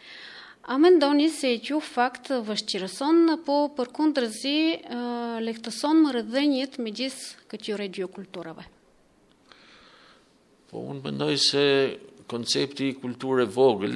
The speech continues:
Speaker 2: nuk hyn në, në, në diskutim, kur, sepse kultura nuk është çështje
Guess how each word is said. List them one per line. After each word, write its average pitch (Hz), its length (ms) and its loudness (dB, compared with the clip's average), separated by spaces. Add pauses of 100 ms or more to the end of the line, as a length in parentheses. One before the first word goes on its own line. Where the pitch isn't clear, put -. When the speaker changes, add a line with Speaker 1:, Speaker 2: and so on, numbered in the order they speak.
Speaker 2:
nuk 127 240 -8 (140)
hyn 107 320 -2
në, 85 80 -4 (340)
në, 82 120 -10 (180)
në 92 180 -8
diskutim, 87 480 -10 (160)
kur, - 160 -14
sepse - 380 -6 (260)
kultura 131 560 -4
nuk 110 240 -4
është - 220 -8
çështje 123 280 -4